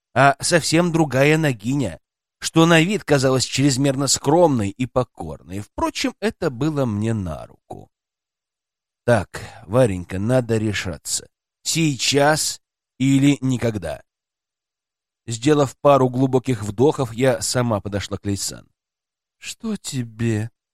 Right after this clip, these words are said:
скривилась та, но в целом мне показалось, будто взгляд её стал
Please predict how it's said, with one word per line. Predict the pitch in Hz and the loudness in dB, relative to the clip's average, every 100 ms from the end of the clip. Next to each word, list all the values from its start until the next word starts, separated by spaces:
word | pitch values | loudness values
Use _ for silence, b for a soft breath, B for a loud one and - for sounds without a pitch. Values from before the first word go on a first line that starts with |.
| _ _ | _ _
скривилась | - - 147 139 139 135 - | -6 0 2 4 2 2 0
та, | 165 175 | 0 2
но | 151 214 - _ _ _ | 2 -2 -6 _ _ _
в | - | -12
целом | - 127 110 135 123 | -4 0 0 0 -2
мне | 117 110 | -2 -2
показалось, | - - 98 92 107 131 | -6 -4 -4 -4 -6 -6
будто | 113 117 - 107 | -6 -6 -4 -4
взгляд | 95 110 117 | -2 -4 -2
её | 143 151 | -4 -4
стал | - 135 | -2 -2